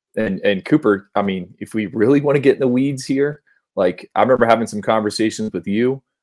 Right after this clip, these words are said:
a, a few months ago as we were putting on the group of five grades for some of those classes, and you,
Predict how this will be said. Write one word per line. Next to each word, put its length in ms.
a, 100
a 120
few 240
months 300
ago 260
as 140
we 100
were 100
putting 220
on 160
the 220
group 180
of 100
five 300
grades 560
for 160
some 220
of 20
those 160
classes, 500
and 80
you, 100